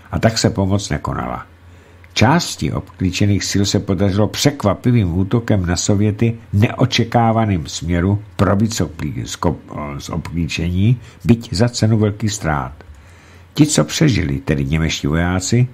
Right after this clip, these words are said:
se poté připojili k dalším německým uskupením.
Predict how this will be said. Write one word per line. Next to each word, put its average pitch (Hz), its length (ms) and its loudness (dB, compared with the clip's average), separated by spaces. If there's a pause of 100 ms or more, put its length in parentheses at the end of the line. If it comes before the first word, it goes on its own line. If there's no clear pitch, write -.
(420)
se - 180 2
poté 101 460 0
připojili 101 520 0
k 92 60 2
dalším 87 380 0
německým 85 440 -2
uskupením. 64 720 -6